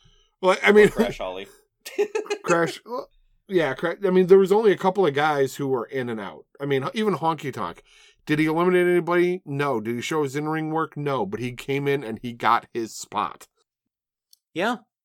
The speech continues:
Speaker 2: Yeah, I mean, at, before I sort of had the conversation with, uh, my friends regarding, uh, what pay-per-view to start with, a lot of the times that I've ever heard anything about this Rumble, it was always about, "Oh, that's, that's the one with Drew Carey in it."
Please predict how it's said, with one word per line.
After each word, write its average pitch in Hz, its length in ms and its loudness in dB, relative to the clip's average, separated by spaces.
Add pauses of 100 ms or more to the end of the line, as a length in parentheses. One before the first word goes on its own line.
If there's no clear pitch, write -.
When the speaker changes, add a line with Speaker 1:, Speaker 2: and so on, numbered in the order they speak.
(320)
Speaker 2:
Yeah, 175 260 -6
I 180 60 -4
mean, 190 160 -2
at, 190 300 -6
before 214 800 -4
I 165 100 -4
sort 185 200 -10
of 151 80 -8
had 151 160 -2
the 139 60 -10
conversation 131 800 -10
with, 104 420 -14
uh, 95 280 -12
my 95 140 -16
friends 101 360 -14
regarding, 92 600 -10 (540)
uh, 95 120 -14
what 107 180 -10
pay-per-view 107 360 -14
to 92 80 -16
start 117 300 -8
with, 80 260 -20 (520)
a 123 80 -6
lot 127 320 -2
of 233 120 -10
the - 80 -16
times 160 320 -10
that 120 80 -6
I've 147 180 -2
ever 160 320 -6
heard 151 340 -8 (460)
anything 165 340 -10
about 127 340 -6
this 123 200 -14
Rumble, 101 300 -12
it 104 80 -18
was 107 160 -14
always 131 340 -6
about, 113 340 -4
"Oh, 113 200 -4
that's, 110 160 -10
that's 120 240 -8
the 117 100 -14
one 101 140 -12
with 92 100 -18
Drew 95 160 -20
Carey 85 380 -16
in 58 100 -20
it." 50 120 -20